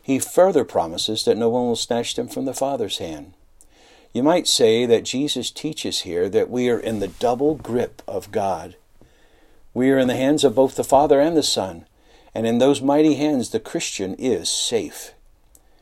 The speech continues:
We can have confidence that we will endure to the end, John six thirty-eight through forty and others. Our perseverance is based on the faithfulness of God, First Corinthians one seven through nine and others. God demonstrates his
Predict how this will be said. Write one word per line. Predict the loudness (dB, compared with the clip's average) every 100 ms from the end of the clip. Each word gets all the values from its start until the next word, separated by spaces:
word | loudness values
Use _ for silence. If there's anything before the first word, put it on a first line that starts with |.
| _
We | -6 -2
can | 2
have | 2 2
confidence | -2 -4 -4 -8 -6 -4
that | -4
we | -2
will | -2 -4
endure | -4 -4 -6
to | -6
the | -6 -2
end, | -2 -4 -8 -14 _ _
John | -8 -6 -4
six | -4 -4 -6
thirty-eight | -6 -4 -6 -8
through | -12
forty | -8 -4 -4 -4
and | -4
others. | -4 -6 -10 -16 -20 _ _ _ _ -6 -2
Our |
perseverance | 2 2 2 0 0 0 -2
is | -4
based | -2 -2 -2 -6
on | -10
the | -10
faithfulness | -8 -6 -6 -6 -8 -6 -4 -4
of | -4
God, | -6 -8 -6 -8 -10 _ _ _ _ _ _ _
First | -14 -12
Corinthians | -8 -8 -8 -10 -10
one | -8 -8
seven | -6 -4 -4 -6
through | -10 -8
nine | -6 -6
and | -6 -8
others. | -12 -16 -20 -20 _ _ _ _ _ -20 _ 0
God | 2 4
demonstrates | 4 2 2 0 0 -2
his | -6 -6 -8